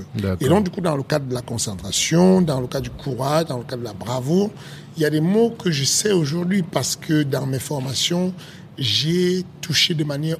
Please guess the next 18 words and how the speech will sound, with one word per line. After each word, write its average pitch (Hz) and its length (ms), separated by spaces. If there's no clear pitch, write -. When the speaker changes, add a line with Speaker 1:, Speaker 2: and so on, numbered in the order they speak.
Speaker 2:
homéopathique 151 800
les 147 100
notions 165 600
de 156 80
préparation 135 500
mentale. 139 420
Je 127 200
sais 151 180
la 139 120
notion 131 300
de 131 60
point 139 220
d'ancrage 123 420
positif 127 460
et - 20
de 139 60
point 139 180
d'ancrage 123 340